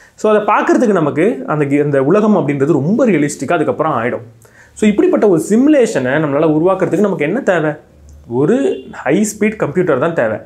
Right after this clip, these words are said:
So, கம்ப்யூட்டரோட வளர்ச்சியை எடுத்து பார்த்தீங்கன்னா, லாஸ்ட் ஒரு நூறு வருஷத்துல எவ்வளவு பெரிய வளர்ச்சி அது கொடுத்துருக்குன்னு பார்த்தீங்கன்னா, அதே அளவு வளர்ச்சியை கொடுத்தாலே போதும். இவ்வளவு பெரிய உலகத்தை உருவாக்கக்கூடிய ஒரு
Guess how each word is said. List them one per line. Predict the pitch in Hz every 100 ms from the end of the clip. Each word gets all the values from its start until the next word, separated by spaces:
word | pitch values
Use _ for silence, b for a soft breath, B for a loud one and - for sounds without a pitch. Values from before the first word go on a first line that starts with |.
| -
So, | - 170
கம்ப்யூட்டரோட | 175 220 277 226 190
வளர்ச்சியை | 160 180 180 147
எடுத்து | 165 139
பார்த்தீங்கன்னா, | 143 123 107 131
லாஸ்ட் | 131 143 170
ஒரு | 170 139
நூறு | 151 156 143
வருஷத்துல | 143 170 143
எவ்வளவு | 131 208 226
பெரிய | 165 131
வளர்ச்சி | 135 156 156
அது | 127
கொடுத்துருக்குன்னு | 123 147 160 - 156
பார்த்தீங்கன்னா, | 151 131 123 110 107 139 165 b b b b b
அதே | - 107 117 214
அளவு | 302 277
வளர்ச்சியை | 202 185 185 170
கொடுத்தாலே | 156 156 160 165
போதும். | 135 117 185
இவ்வளவு | 156 156 160
பெரிய | 151
உலகத்தை | 143 165 180 180
உருவாக்கக்கூடிய | 147 151 147 - - 131 127 143 220 - B B B
ஒரு | 147